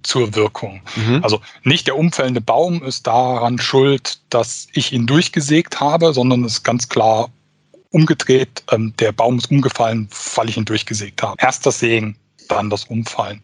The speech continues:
Speaker 1: Und die Korrelation ist ein,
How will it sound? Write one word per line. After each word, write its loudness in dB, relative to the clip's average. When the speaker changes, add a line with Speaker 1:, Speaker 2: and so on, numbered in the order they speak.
Speaker 1:
Und 0
die -4
Korrelation 0
ist -6
ein, -2